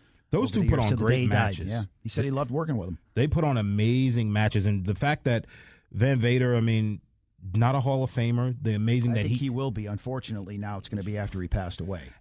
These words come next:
Speaker 1: How heartbreaking is it? And particularly, I, I remember when I saw the story on T M Z, and basically,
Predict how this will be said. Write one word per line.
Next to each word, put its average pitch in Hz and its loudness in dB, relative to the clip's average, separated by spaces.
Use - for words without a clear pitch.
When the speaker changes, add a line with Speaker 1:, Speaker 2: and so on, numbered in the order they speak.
Speaker 1:
How 147 2
heartbreaking 113 0
is 104 2
it? 101 2
And 98 0
particularly, 107 2
I, 98 2
I 104 -2
remember 110 2
when 104 2
I 98 2
saw 110 -2
the 101 -2
story 107 0
on 92 2
T 113 -2
M 98 2
Z, 101 0
and 85 -2
basically, 98 -2